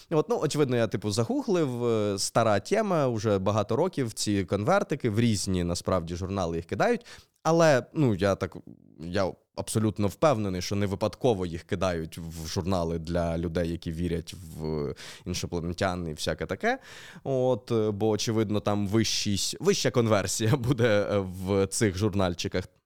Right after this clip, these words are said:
Е, і просто ти телефонуєш, зрештою, туди. Е, журналісти зробили, зрештою, розслідування. Ти телефонуєш, тобі просять, е, сказати персональні дані, якісь там всі паспорти пофотографірувати, відправити.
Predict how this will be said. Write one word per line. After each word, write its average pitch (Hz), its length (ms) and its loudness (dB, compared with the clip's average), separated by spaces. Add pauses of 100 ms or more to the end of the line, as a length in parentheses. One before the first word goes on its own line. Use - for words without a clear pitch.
(840)
Е, 110 500 4
і 196 360 2
просто 220 420 2
ти 160 200 2
телефонуєш, 165 720 2
зрештою, 202 600 2
туди. 165 440 2 (400)
Е, 131 140 2
журналісти 131 500 2
зробили, 85 420 0
зрештою, 85 540 -2
розслідування. 139 800 0
Ти 107 100 -2
телефонуєш, 185 640 0
тобі 120 200 -2
просять, 104 540 -2
е, 95 140 2
сказати 92 520 0
персональні 147 560 -4
дані, 160 640 0
якісь 127 320 -2
там 123 260 0
всі 127 300 -4
паспорти 127 720 0
пофотографірувати, 127 1080 0
відправити. 170 520 0